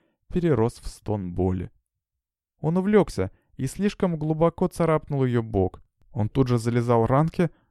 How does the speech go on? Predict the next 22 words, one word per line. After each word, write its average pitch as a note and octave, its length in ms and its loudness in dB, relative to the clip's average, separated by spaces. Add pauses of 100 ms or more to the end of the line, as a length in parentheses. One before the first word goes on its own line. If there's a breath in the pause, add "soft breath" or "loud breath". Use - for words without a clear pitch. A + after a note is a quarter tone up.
(100)
но A2+ 260 -2
увидел, D3 380 -2
как - 220 -10
хмель C#3 300 -2
страсти - 520 -6
развеивается A#2 840 -4
в A2+ 80 -4
её G#2 180 0
глазах. G2+ 580 -4 (600)
Это B2+ 220 -4
было E3 220 -4
плохо. A2+ 680 -4 (560)
Он E3+ 160 0
надеялся, F3+ 460 0
что - 180 -4
его C3 300 -2
кровь F#3+ 340 0
поможет F#3 460 0
Катаре D#3 360 -2
перенести B2+ 580 -4
первое A#2 360 0
соитие, F#2+ 680 -6